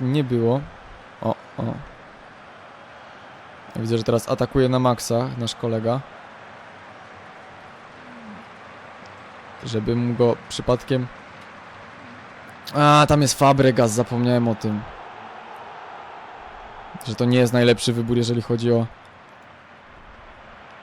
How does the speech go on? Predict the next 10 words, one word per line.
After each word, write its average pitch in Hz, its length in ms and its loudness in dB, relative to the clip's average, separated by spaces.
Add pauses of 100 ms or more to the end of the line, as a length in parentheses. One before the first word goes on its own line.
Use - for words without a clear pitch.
(560)
Gra 120 140 0
na 120 100 2
super 131 280 0
ofensywnym, 123 760 0 (100)
to 123 60 -4
na 113 120 0
pewno 110 320 0
już 107 120 -2
teraz 110 300 -2
widzę. 113 340 -2